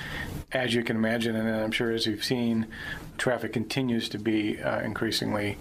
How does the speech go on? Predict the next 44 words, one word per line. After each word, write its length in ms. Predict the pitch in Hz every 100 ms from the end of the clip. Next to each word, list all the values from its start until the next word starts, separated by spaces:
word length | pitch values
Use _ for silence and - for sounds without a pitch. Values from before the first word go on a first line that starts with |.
| - - - - 113
busy 340 | 117 107 107
here 420 | 113 113 110 110 - - -
in, 280 | - 113 113
in 160 | 117 110
the 60 |
city. 380 | - 117 113 113 - - - - - - -
And 160 | -
so 440 | - 131 120 117 117 139
with 160 | 127
the 80 | 120
establishment 480 | 113 151 147 131 113
of 60 |
a 20 | -
traffic 360 | 123 117 110
unit, 220 | 117 107
I 100 | 107
was, 300 | 104 101 101 -
um, 460 | - 104 101 110 -
able 240 | 120 117 110
to 100 | 110
be 140 | 107
assigned 400 | 98 - 104 104
to 60 | 98
that 200 | 98 -
unit. 300 | 110 107 117 - -
Interesting 420 | 131 117 123 123
little 160 | 117 104
tidbit. 600 | - 127 110 113 113 - - - - - -
Uh, 280 | - 110 110
the 160 | 107 117
original 640 | 117 131 127 123 117 113 -
unit 320 | 120 117 110
was 200 | 110 -
going 200 | 120 110
to 100 | 104
be 240 | 101 113
consisting 600 | 113 107 - 107 - 104
of 240 | 101 101 107
a 60 |
sergeant 560 | - 117 117 113 113 113
and 200 | 107 98
two 180 | - 110
patrol 380 | 110 - 110 101
officers. 560 | - - - - -